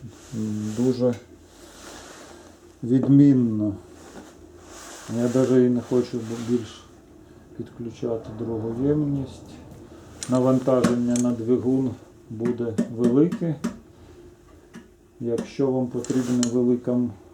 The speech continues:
потужність по кіловатах,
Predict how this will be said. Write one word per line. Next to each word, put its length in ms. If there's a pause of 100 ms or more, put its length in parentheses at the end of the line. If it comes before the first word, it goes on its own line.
(920)
потужність 880 (1300)
по 120
кіловатах, 760